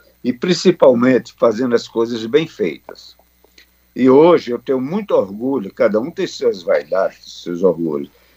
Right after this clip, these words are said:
de ser uma pessoa respeitada, não só no Piauí, mas no Brasil inteiro,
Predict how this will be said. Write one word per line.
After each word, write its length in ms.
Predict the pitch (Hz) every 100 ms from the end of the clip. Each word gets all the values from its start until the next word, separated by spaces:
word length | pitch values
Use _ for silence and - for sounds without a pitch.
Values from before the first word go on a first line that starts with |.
| _
de 200 | - 113
ser 540 | - 113 110 113 135 - _ _ -
uma 100 | 98
pessoa 400 | - 120 - 107
respeitada, 800 | 120 151 - 208 - 120 160 127
não 120 | 92
só 200 | 82 101
no 140 | 92 92
Piauí, 380 | 98 87 98
mas 200 | 117 104
no 100 | 95
Brasil 440 | 92 87 80 90 120
inteiro, 460 | 101 98 107 -